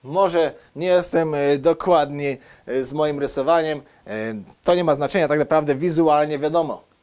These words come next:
C nie wiadomo, czy było dokładnie w środku, więc, e, nie będę rysować w ten sposób,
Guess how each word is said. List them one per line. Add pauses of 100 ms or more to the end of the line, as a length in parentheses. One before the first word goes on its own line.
(180)
C (100)
nie
wiadomo,
czy
było
dokładnie
w
środku,
więc,
e, (800)
nie
będę (360)
rysować
w
ten
sposób,